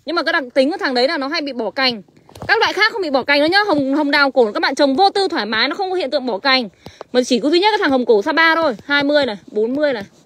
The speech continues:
sáu mươi này, tám mươi này, con này thoát chín mươi phân này. Cái thằng hồng cổ Sapa này nó rất là hay bỏ cành, vì tại sao? Vì cái thân của nó xốp ấy. Đấy là đặc tính của nó rồi.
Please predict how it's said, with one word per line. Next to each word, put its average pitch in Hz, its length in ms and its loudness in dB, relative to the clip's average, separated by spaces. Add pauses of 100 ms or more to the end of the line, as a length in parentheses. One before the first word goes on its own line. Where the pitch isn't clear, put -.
sáu 202 140 -8
mươi 262 220 -4
này, 208 100 -10 (640)
tám 214 180 0
mươi 294 140 4
này, 226 60 2
con 262 80 -2
này 262 100 0
thoát 311 180 -2
chín 240 180 -4
mươi 302 100 0
phân 311 180 2
này. 202 100 -2 (1900)
Cái 339 80 4
thằng 359 180 2
hồng 311 180 4
cổ 247 160 6
Sapa 381 340 0
này 311 100 0
nó 277 100 -2
rất 440 120 -4
là 453 120 -6
hay 370 160 -2
bỏ 240 160 0
cành, 269 260 -2
vì 226 60 -4
tại 262 220 -2
sao? 349 240 -4
Vì 226 100 -6
cái 269 60 -6
thân 349 200 -2
của 254 80 -2
nó 208 80 -4
xốp 392 280 0
ấy. 381 180 0 (580)
Đấy 262 100 2
là 349 100 6
đặc 330 160 2
tính 269 180 4
của 403 80 -2
nó 262 160 -2
rồi. 302 180 -2